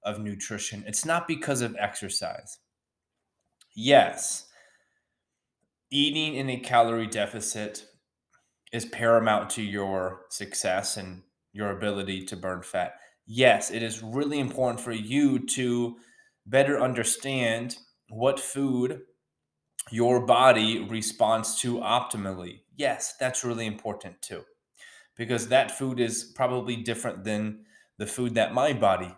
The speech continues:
best responds to. And yes, it is so important that you learn how to move your body in a way that is going to be progressively challenging your muscles,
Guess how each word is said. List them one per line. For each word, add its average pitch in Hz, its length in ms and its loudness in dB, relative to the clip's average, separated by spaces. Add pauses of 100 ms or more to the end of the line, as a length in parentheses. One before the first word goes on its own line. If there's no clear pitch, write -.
best - 280 -8
responds 92 560 -6
to. 87 260 -10 (320)
And 143 240 -6
yes, 139 340 4
it 131 100 -4
is 127 240 0
so 151 200 0
important 143 720 -6
that 117 200 -2
you 123 160 -6
learn 131 340 2
how 135 160 0
to 127 160 -6
move 120 340 -2
your 135 140 2
body 113 360 6
in 107 80 -2
a 98 100 -2
way 104 480 4 (340)
that 107 140 -2
is 110 140 -4
going 113 340 -4
to 117 160 -6
be 107 400 -4 (1500)
progressively 123 800 2
challenging 110 960 0 (960)
your 107 180 -4
muscles, 104 720 0